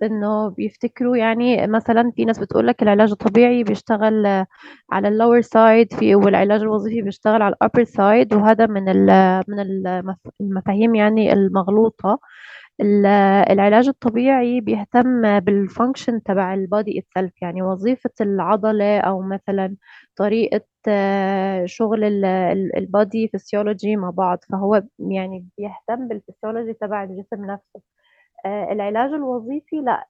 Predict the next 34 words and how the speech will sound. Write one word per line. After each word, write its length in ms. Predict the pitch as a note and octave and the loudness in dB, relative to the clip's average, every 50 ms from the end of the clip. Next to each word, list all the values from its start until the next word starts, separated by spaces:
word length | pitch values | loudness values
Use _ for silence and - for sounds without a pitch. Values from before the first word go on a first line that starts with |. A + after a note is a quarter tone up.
| _ - | _ -16
بيشوف 420 | F#3 G#3+ G#3 - - B3+ C4 - | -14 -14 -14 -12 -14 -14 -10 -8
الفانكشن، 840 | C#4+ B3+ - - A3 A3 G#3 - _ - G3 F#3+ F#3 F#3 F#3 F#3 G3 - _ _ - G3 | -10 -8 -6 -6 -8 -8 -8 -10 _ -16 -16 -14 -14 -14 -16 -18 -18 -20 _ _ -14 -12
آه، 140 | G3 G3 | -12 -10
تبع 380 | G3 G3 A3 A3 G3+ A#3 A3+ G#3+ | -10 -8 -8 -4 -2 -2 -2 -2
ال-، 720 | G#3 G3+ G3 F#3+ F3+ F3+ F3+ F3+ F3 F3+ F3+ E3+ - - - - | -4 -6 -6 -6 -8 -8 -8 -8 -10 -10 -10 -10 -10 -12 -12 -10
العضلات 760 | F#3+ G3 F#3+ E3+ F3+ F3+ G3 G3 G3+ G#3+ A3 A3+ A#3 A3+ A3+ - - | -10 -8 -6 -8 -8 -8 -8 -8 -6 -4 -2 -2 -2 -2 -4 -10 -14
أو 80 | A3+ | -14
تبع 640 | G3 - - G#3+ F#3 G#3 G3+ F#3+ F#3+ F#3 F3+ F3+ F3+ A#3+ - F#3+ | -14 -12 -12 -10 -8 -6 -6 -6 -6 -8 -10 -12 -14 -14 -14 -14
الجسم، 680 | G3+ F#3 F3+ - A3 G#3+ _ - A3 A#3 A3+ A3 G#3+ | -14 -14 -14 -16 -16 -16 _ -12 -12 -10 -10 -10 -10
آه، 300 | G3+ G3 F#3 F#3 F#3 F3+ - - | -10 -10 -10 -12 -12 -14 -12 -14
الإنسان 460 | - F#3+ - - F#3+ F#3+ - A3 A3 | -14 -12 -12 -14 -14 -12 -12 -12 -12
بشكل 320 | G#3+ - - G#3+ - G3+ G#3 | -12 -12 -14 -12 -10 -10 -10
عام. 200 | E3+ F3+ F#3+ F3+ _ _ _ _ _ _ _ _ - | -8 -10 -12 -14 _ _ _ _ _ _ _ _ -16
يعني 200 | F#3+ F3 F3+ F3 | -14 -14 -12 -12
مثلا، 520 | F3 G3+ G3 - G3+ G3+ G3+ G3 G#3 F#3+ F#3 | -14 -14 -12 -10 -8 -8 -8 -8 -10 -12 -12
آه، 280 | F#3 F3+ F3+ F3+ F3+ | -12 -12 -12 -12 -12
لو، 420 | F3+ F#3+ G3 G#3 A3+ A#3+ A#3+ A3 F#3+ | -10 -8 -6 -4 -4 -4 -4 -4 -6
آه، 280 | - - E3 G3 G3 _ - | -6 -6 -8 -8 -8 _ -10
في 120 | A3 A3+ | -10 -8
عنا 260 | G#3+ G3+ G#3+ G#3 G#3 | -8 -8 -8 -10 -12
حد 240 | G#3 - G3+ G#3 G3+ | -12 -10 -10 -8 -8
عنده 260 | F#3+ G3 A3 A3+ A3 G3 | -8 -10 -8 -8 -6 -8
عضلات، 360 | G3 G3 F#3+ G3 G3+ A3+ _ _ _ - | -6 -6 -6 -8 -8 -8 _ _ _ -8
آه، 340 | F#3+ G3 G3 G3 F#3+ F#3+ F3+ F#3 | -8 -6 -6 -6 -8 -8 -8 -8
ضعيفة، 540 | F#3 F3+ F#3 A3 A3+ A3+ _ - F#3+ G#3+ C#4+ _ _ _ _ _ _ _ _ - | -8 -6 -6 -6 -8 -10 _ -10 -10 -10 -10 _ _ _ _ _ _ _ _ -8
العلاج 400 | G#3+ G3+ G3+ G#3+ A3 A3+ C4 C#4 C4 C4 C#4 B3+ B3 A#3+ | -6 -4 -4 -4 -4 -4 -4 -4 -6 -8 -8 -8 -6 -4
الطبيعي 680 | A#3 A3+ G#3+ A3 - A3 G3+ A3 A#3 C4 C4+ C#4 C#4 C4+ | -2 -2 -4 -4 -6 -10 -8 -6 -6 -6 -6 -6 -8 -10
بي-، 480 | B3+ B3+ C4 C4 C4 C4 B3+ A3 - | -10 -8 -8 -6 -6 -4 -6 -6 -8
بيشتغل 520 | - G#3+ G#3+ A3 _ - B3 A#3 B3 A#3 G3 | -8 -12 -12 -12 _ -8 -6 -6 -4 -4 -6
إنه 280 | F3+ G#3 G#3+ G#3+ G#3+ | -6 -8 -10 -12 -12
كيف 240 | G3 - A3 A3 - | -14 -14 -16 -14 -12
يقوي 420 | A3 - - G3+ G3+ G3+ G#3 G#3+ | -10 -8 -6 -6 -6 -6 -6 -6
ال-، 180 | G#3+ G3+ G3+ G3+ | -6 -6 -8 -8
الع-، 440 | F#3+ F#3+ G3 G3 F#3 F3 F3+ F#3 | -8 -8 -8 -8 -8 -8 -8 -10